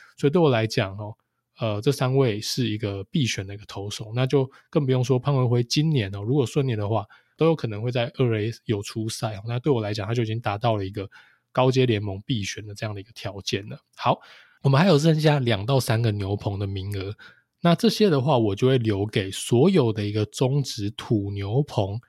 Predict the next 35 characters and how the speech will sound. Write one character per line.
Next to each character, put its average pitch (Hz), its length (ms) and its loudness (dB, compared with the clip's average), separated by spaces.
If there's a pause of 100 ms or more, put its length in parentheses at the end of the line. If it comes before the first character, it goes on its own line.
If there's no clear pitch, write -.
还 123 120 2
有 156 120 4
还， 123 200 -8
我 135 100 4
们 117 140 -2
还 123 100 2
没 165 120 4
有 135 120 4
在 139 100 2
国 117 200 2
际 120 140 0
赛 113 280 0 (100)
开 143 200 2
箱 139 180 2
过 135 160 2
太 135 180 0
多 113 220 2
次 - 160 0
的 104 140 2
旅 101 140 -2
外 117 180 2
小 95 300 -2
将， 98 280 0 (440)
我 117 120 2
认 131 140 4
为 117 100 2
可 117 80 0
以 117 40 4
让 110 180 0
他 113 60 -2
们 101 100 -4
去 107 100 -2
做 101 220 -4
竞 95 300 -6
争。 95 300 -6